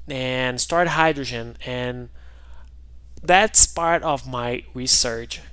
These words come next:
So we are working, we are developing some materials that store hydrogen. And the, the, the big difference between storing hydrogen use a tank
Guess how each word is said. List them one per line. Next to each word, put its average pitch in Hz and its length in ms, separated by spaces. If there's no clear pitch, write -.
So 120 420
we 120 300
are 160 220
working, 143 720
we 127 180
are 123 320
developing 151 600
some 127 400
materials 165 680
that 117 260
store 185 360
hydrogen. 139 760
And 131 540
the, 131 80
the, 127 160
the 131 160
big 202 260
difference 156 520
between 131 640
storing 165 380
hydrogen 143 680
use 139 300
a 127 160
tank 165 500